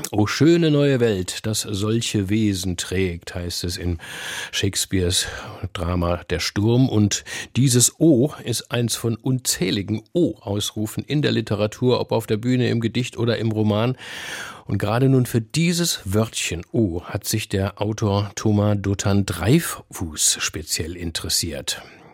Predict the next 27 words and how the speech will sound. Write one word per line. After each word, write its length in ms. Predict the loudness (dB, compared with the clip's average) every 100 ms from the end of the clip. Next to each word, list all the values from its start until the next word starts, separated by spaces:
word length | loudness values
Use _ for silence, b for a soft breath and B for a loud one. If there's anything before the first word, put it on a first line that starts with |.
| B -8
Der 100 | -6
gebürtige 580 | -4 0 0 0 -2 -4 -4
Israeli 600 | -4 -2 -2 2 0 0
lebt 180 | -2 0
schon 100 | 2
länger 240 | 4 6
in 100 | 6
Berlin, 300 | 4 4 4
hat 140 | 2 2
hier 100 | 2
Literaturwissenschaft 800 | 2 0 0 -2 0 0 0 -2
studiert 420 | -2 0 -2 -2
und 60 | -4
vor 140 | -4
zwei 280 | -4 -2 0
Jahren 260 | 0 0 -4 B B B B
seinen 180 | -4 -2
ersten 280 | 0 -2 -2
Roman 420 | 0 2 4 2
veröffentlicht. 600 | 0 0 2 0 0 0
Und 100 | 2
jetzt 220 | 2 0
gibt 220 | -2 -2
es 160 | -4 -2
ein 180 | 0 2
neues 340 | 4 4 2
Buch, 340 | 0 -2 -2